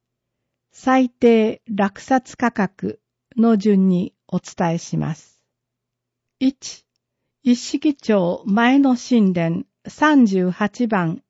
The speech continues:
一、宅地、三千五百六十点八六平方メートル、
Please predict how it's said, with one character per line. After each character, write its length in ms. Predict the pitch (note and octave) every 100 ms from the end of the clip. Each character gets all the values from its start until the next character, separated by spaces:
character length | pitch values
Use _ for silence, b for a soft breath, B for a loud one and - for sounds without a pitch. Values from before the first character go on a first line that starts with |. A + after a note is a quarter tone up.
| -
一、 400 | G#3+ - - _ _ _ _ _ _ _ _ _
宅 300 | G3+ G3 - _
地、 340 | - F#3+ F#3+ _ _ _ _ _ _ _ _ _ _ _ _ _ _
三 340 | - D4+ D4 A#3
千 240 | F#3+ F3
五 100 | F#3
百 340 | F#3 A3+ - G3+
六 260 | G3+ C4
十 180 | B3+ B3+
点 480 | - F3+ E3+ F#3+ - _ _
八 400 | - G#3+ - C4+
六 380 | C4 B3 A#3+ A3
平 260 | - A3 A3
方 260 | - G3+
メ 200 | F#3+ E3+
ー 20 |
ト 180 | E3 E3
ル、 180 | F3+